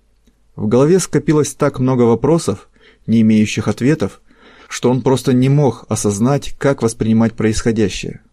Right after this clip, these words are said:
Серый пролежал еще пару часов, потом прибор три раза призывно пискнул, и по телу разлилась сладкая истома, окунувшая во тьму. В тот же миг одно из ярчайших воспоминаний заполонило сознание.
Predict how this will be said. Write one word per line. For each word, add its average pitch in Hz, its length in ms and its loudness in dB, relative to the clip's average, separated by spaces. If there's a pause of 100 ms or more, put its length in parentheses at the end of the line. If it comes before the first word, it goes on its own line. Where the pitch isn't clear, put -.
(720)
Серый 113 300 0
пролежал 110 500 2
еще 110 220 0
пару 113 240 0
часов, 160 540 -2 (580)
потом 185 360 2
прибор 143 420 2
три 139 200 0
раза 127 300 4
призывно 110 500 2
пискнул, 151 560 -2 (460)
и 123 80 -2
по 113 160 0
телу 156 400 0
разлилась 110 460 2
сладкая 113 440 0
истома, 98 600 -4 (340)
окунувшая 110 720 -2
во 101 100 -2
тьму. 90 360 -6 (520)
В - 80 -20
тот 170 180 2
же 147 120 2
миг 180 340 2
одно 135 360 0
из 131 240 0
ярчайших 139 720 0
воспоминаний 131 720 0
заполонило 107 600 2
сознание. 104 680 -2